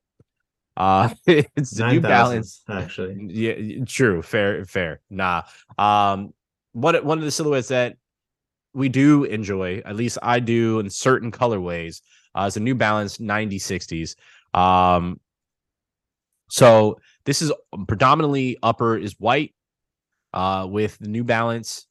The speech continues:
Speaker 1: logo is black. Uh, some of the portions on the overlays, uh,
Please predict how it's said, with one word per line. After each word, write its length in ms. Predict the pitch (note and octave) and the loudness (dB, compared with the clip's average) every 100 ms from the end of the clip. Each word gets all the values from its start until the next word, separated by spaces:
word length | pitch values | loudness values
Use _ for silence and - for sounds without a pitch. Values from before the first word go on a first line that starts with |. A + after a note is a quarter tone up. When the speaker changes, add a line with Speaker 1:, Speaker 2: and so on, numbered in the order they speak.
| - | -6
Speaker 1:
logo 380 | A2+ A2+ A2 | -2 0 0
is 160 | G#2+ F#2+ | -2 -4
black. 500 | - B2+ C3 B2 _ _ _ _ - | -2 4 4 2 _ _ _ _ -10
Uh, 180 | F2+ F#2 | -8 -6
some 220 | - C#3 | -6 -6
of 60 | C3 | -6
the 60 | |
portions 420 | A2+ B2+ A#2+ A2+ | -4 -4 -4 -4
on 80 | G#2 | -4
the 100 | G2+ | -4
overlays, 640 | G2+ A2 G#2+ G#2 G#2 G#2 - | -2 -2 0 0 0 -2 -8
uh, 340 | G2 F#2 F2+ | -8 -6 -6